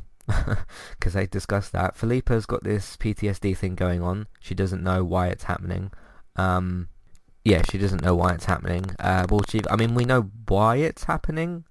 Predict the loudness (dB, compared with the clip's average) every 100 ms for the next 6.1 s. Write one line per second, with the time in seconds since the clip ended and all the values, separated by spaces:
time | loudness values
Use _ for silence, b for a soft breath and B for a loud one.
0 | _ _ -2 0 0 -2 -4 -6 _ -16
1 | -10 -8 -2 0 0 -2 -8 -6 -4 -4
2 | -2 -2 -2 0 -4 -4 -4 -2 -2 -2
3 | -8 b b b b b b b b -2
4 | 0 -2 -4 -6 0 2 2 2 0 4
5 | 4 4 2 2 0 0 0 0 -2 -4